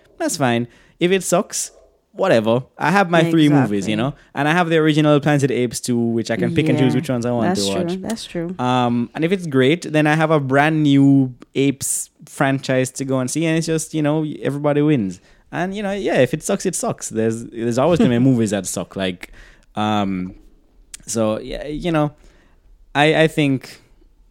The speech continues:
Speaker 1: I'm happy with the three that we got, and, uh, I don't really need them to make a four. I mean, it's like a Toy Story four situation.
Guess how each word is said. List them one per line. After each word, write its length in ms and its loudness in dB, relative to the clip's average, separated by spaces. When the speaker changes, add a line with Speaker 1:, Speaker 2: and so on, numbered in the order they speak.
Speaker 1:
I'm 140 0
happy 260 2
with 160 2
the 40 0
three 240 -2
that 140 0
we 60 0
got, 480 2
and, 340 -2
uh, 100 0
I 100 0
don't 100 0
really 180 0
need 200 -2
them 160 -6
to 100 -6
make 200 -4
a 100 -6
four. 200 -10
I 60 -4
mean, 240 -2
it's 180 -4
like 140 2
a 60 0
Toy 180 0
Story 200 0
four 200 -2
situation. 560 -8